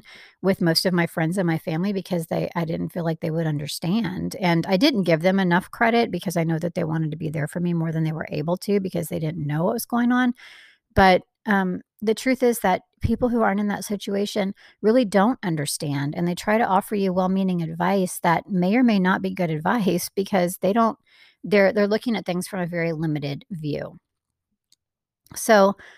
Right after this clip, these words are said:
but I had, I had this one friend who I could talk to about this, you know, at every single part about it. And she kept telling me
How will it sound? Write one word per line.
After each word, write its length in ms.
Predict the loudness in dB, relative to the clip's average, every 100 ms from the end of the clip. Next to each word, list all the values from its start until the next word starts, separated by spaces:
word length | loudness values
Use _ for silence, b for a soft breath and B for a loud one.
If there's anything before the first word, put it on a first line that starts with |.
| B B B B 0
but 140 | 4
I 100 | 4
had, 200 | 4 2
I 100 | 2
had 160 | 2 2
this 160 | 0
one 160 | -2 -2
friend 380 | -2 -2 -2 -6
who 440 | -4 -2 -2 -4 -10 -20 -12 -4
I 160 | -2 -2 -4 _ _
could 180 | 0 2
talk 220 | 2 0
to 100 | -2
about 300 | -2 -2 -2
this, 340 | -2 -2 -2 -4
you 80 | -4
know, 140 | -4 -4
at 180 | -4 -2
every 340 | 0 2 0
single 280 | 0 -2 -4
part 300 | 0 2 2
about 260 | 2 0 -2
it. 160 | -6 _ B B B
And 140 | -4 -4
she 100 | -4
kept 240 | -6 -6
telling 340 | 0 2 4
me 260 | 2 0